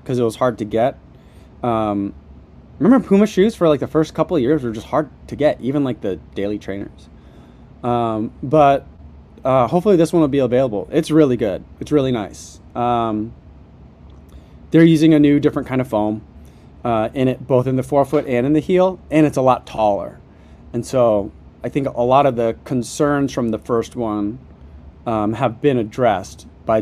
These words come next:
just those two things. Um, and I've done now, I did a workout with them over the C I M weekend, um, and they were really fun to work in, to run in. And I even, I,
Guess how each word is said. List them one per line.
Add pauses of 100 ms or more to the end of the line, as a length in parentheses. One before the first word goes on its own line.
just
those
two
things. (460)
Um,
and
I've (440)
done
now,
I
did
a
workout
with
them
over
the
C
I
M
weekend, (800)
um, (120)
and
they
were
really
fun
to
work
in, (200)
to
run
in. (220)
And
I
even,
I,